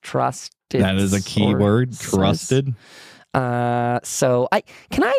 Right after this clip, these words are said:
Speaker 1: can I talk about something that's like this? So we're gonna talk about Patreon today. First of all, let's line that up for you guys. This is gonna be an episode about Patreon tips,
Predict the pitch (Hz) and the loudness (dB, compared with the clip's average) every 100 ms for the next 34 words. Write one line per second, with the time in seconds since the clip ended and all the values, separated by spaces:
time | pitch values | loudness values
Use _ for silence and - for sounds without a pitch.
0 | 523 226 381 202 170 196 190 180 165 151 | 0 -4 -2 -4 -2 0 0 0 -4 -4
1 | 139 117 - - 117 - 120 - 214 269 | -2 -4 -6 -4 -2 0 -2 2 2 2
2 | 285 302 233 - 156 - 117 98 101 - | 2 2 2 0 -6 -2 -2 -2 -4 -4
3 | 104 82 - 117 - 101 110 - 113 113 | -4 -4 -6 -6 -4 -4 -4 -4 -4 -2
4 | 110 107 - 107 110 110 147 190 180 165 | -2 -2 -4 -2 -2 -2 -2 0 0 0
5 | 165 165 135 - 226 240 - 240 208 202 | 0 0 0 0 -4 -4 0 2 2 0
6 | - 247 - | 0 0 -2